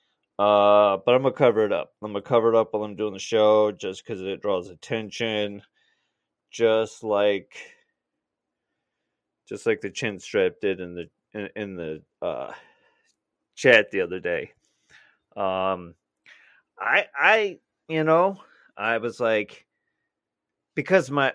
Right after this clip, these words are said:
my stupid Facebook memories, you know, you guys,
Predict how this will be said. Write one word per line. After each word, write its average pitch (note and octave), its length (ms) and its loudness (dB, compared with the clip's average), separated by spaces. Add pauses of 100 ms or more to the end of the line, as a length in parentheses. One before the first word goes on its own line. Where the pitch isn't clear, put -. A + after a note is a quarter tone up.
my B2 160 -2
stupid - 580 -4
Facebook D#3 680 0
memories, F#2 760 -8 (220)
you A2+ 160 -4
know, A2 400 -2 (600)
you C#3 160 -4
guys, C4 540 0